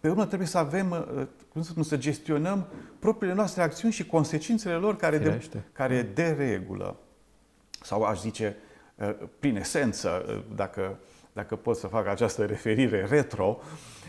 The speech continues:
Speaker 1: ne scapă. Ne scapă de sub, adică, uh, ideea este, a fi în lume este, înseamnă că, uh, lumea este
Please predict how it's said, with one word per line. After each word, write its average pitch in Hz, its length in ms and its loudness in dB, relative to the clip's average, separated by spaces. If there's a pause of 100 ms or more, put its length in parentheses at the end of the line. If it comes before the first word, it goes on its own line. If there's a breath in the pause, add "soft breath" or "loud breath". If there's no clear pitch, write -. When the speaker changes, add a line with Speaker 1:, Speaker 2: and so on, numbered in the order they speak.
(140 loud breath)
Speaker 1:
ne 120 160 2
scapă. - 520 -8 (440)
Ne 110 100 -6
scapă 127 360 -2
de 98 60 -4
sub, 101 180 -10 (100)
adică, 120 340 -2 (260 loud breath)
uh, 123 240 0
ideea 135 280 0
este, 147 460 -2
a 120 80 -2
fi 139 160 -8
în 139 220 2
lume 127 600 -2
este, 143 640 -4 (540 loud breath)
înseamnă 143 480 0
că, 131 320 0 (680 loud breath)
uh, 117 260 -4
lumea 139 340 2
este 123 680 -2